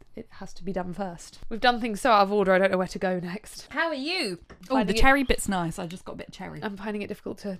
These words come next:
Speaker 1: drink this drink. I really wish I'd, I really wish
Speaker 2: I'm
Speaker 1: in that
Speaker 2: sorry.
Speaker 1: pub we were just in, I'd remembered to steal some straws.
Speaker 2: <sighs> I did, I did tell you, like, Tuesday.
Speaker 1: Mm, yeah, you did, and I chose to not write down the bit that said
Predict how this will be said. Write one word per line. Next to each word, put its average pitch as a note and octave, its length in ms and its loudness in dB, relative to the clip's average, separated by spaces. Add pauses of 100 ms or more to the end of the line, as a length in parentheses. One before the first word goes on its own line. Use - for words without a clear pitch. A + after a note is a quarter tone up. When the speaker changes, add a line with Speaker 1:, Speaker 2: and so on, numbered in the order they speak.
Speaker 1:
drink F#3+ 320 -10
this F#3 160 -10
drink. F3+ 200 -8
I F3+ 60 -6
really F#3 260 -4
wish F3+ 200 -8
I'd, F3+ 220 -8 (540)
I - 40 -2
really F#4+ 220 6
wish E4 140 6
Speaker 2:
I'm D4 140 6
Speaker 1:
in - 560 2
that C#4 120 8
Speaker 2:
sorry. - 160 -2
Speaker 1:
pub D4 260 6
we B3+ 180 2
were A#3+ 100 2
just A#3+ 380 4
in, E3 400 2 (560)
I'd G3+ 220 8
remembered F#3+ 500 4
to F#3 100 -2
steal F3+ 400 4
some E3+ 220 6
straws. - 680 0 (240)
Speaker 2:
<sighs> - 220 -4
I F#3 200 -4
did, A3+ 220 -4
I B3 100 2
did A#3+ 200 -4
tell A#3 340 4
you, F3 560 -2
like, F3 540 0 (260)
Tuesday. G3+ 960 -4
Speaker 1:
Mm, F#3+ 300 -4
yeah, F#3+ 420 2
you F#3 200 -2
did, F#3+ 280 0
and F3 120 -8
I - 100 -8
chose G3 380 -2
to - 100 -8
not F#3 240 -2
write F3 180 -2
down F3+ 220 -4
the F#3 60 -6
bit F#3 200 -8
that - 140 -14
said F3 380 -10